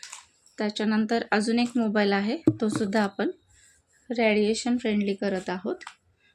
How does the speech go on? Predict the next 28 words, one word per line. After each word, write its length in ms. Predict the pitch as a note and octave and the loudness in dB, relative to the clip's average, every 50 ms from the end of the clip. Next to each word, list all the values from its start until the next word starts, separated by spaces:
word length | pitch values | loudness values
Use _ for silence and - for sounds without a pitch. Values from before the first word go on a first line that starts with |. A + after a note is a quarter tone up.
| _ _ _ - | _ _ _ -6
तर, 140 | A#3 G#3 A3 | -4 -2 -2
अ, 160 | G#3 G3+ G#3 G#3+ - _ _ _ _ _ _ _ _ _ _ - - | -2 -2 -4 -6 -10 _ _ _ _ _ _ _ _ _ _ -6 -6
आता 160 | G#3+ G#3+ C4 | -4 -2 0
ही 180 | A#3+ A#3+ B3+ C4 | 0 0 2 2
आपण 320 | A#3+ A3+ A#3 A#3+ C4 F#4+ G4+ - _ _ _ _ - G#3+ | 0 2 2 2 0 0 -2 -4 _ _ _ _ -4 0
ब्लॅक 260 | G#3+ A3+ A3 G#3 G#3 G#3 - | 2 2 4 2 2 -2 -6
चिप 160 | - - A3 G#3+ - | -8 -8 -8 -4 -2
लावतो 320 | G#3+ G3+ F#3+ F#3+ - - F#3 | -2 -2 -2 -2 -4 -4 -6
आहोत, 200 | F#3 F#3 - - - - - _ _ _ _ _ _ _ _ _ _ _ _ _ - | -4 -6 -8 -10 -10 -20 -20 _ _ _ _ _ _ _ _ _ _ _ _ _ -10
त्याचं 220 | A3 A3 - - - - | -10 -8 -8 -8 -6 -2
कव्हर 280 | A3+ G#3+ G3+ G#3+ G#3+ | -2 0 2 0 0
काढणार 440 | A3 - A3+ G#3+ G#3 G#3 G#3 G#3 G#3 | 0 0 0 0 2 2 2 2 0
आहोत 280 | G#3 G3+ G3+ G3+ A#3 - _ _ _ _ _ _ _ _ _ _ _ _ _ _ _ _ _ _ - - | 0 -2 -2 -4 -6 -8 _ _ _ _ _ _ _ _ _ _ _ _ _ _ _ _ _ _ -10 -6
आणि 300 | G3+ G3 F#3+ A3 D4 F4 - _ _ _ _ _ _ _ _ _ - | -6 -4 -4 -4 -6 -6 -10 _ _ _ _ _ _ _ _ _ -8
त्याची 340 | A#3 G#3+ G#3+ - A3 A#3 A#3 | -6 -6 -4 -2 0 2 4
रेंज 340 | A3+ A3+ A3+ A#3 A3+ A3 A#3+ | 4 4 4 2 0 2 0
इथे 280 | A#3 A#3 - A#3 A3 | 0 0 0 -2 -2
येते, 240 | G3+ G3 - - C#4+ | -2 -4 -4 -6 -6
त्याच्या 460 | D4+ - G#3+ G3 - - G3+ A3+ B3+ C#4 C#4 - A3 - | -4 -4 -6 -6 -4 -4 -4 -4 -4 -8 -10 -12 -10 -6
जवळ 280 | G#3+ G3+ G3 G3 F#3+ F#3+ | -4 -2 -2 -2 -2 -2
आपण. 300 | F#3 F#3 - - C#4+ G4 G#4+ - - _ _ _ _ _ _ _ _ - - - - - - - - - - - - - | -4 -6 -4 -4 -4 -4 -6 -10 -20 _ _ _ _ _ _ _ _ -20 -20 -20 -20 -20 -20 -20 -20 -20 -18 -10 -4 0
तर 80 | B3 | 2
अशा 260 | A#3+ A#3 A#3 - B3 | 2 2 0 0 -2
पद्धतीने 540 | A#3+ B3 B3 A#3 A3 A3+ A3+ B3+ B3 A#3 A#3+ | -2 -2 -2 0 0 -2 0 0 0 2 2
आपण 280 | A#3+ A#3 A3+ - A#3+ E4+ - - - _ _ _ _ _ _ _ _ _ _ _ _ - A#3 | 0 0 -2 -2 -4 -4 -4 -8 -20 _ _ _ _ _ _ _ _ _ _ _ _ -2 0
या 240 | A3+ G#3+ G#3 G#3 | 2 4 4 4
दोन्ही 500 | G3+ G#3+ B3 B3 B3 B3 B3 C4+ C#4+ D#4 D#4+ - | 4 4 6 6 6 6 6 4 4 2 0 0
फोनला 440 | D4 A#3+ G#3+ G#3 G#3 G#3+ G#3+ B3 | 0 2 2 2 2 2 0 -2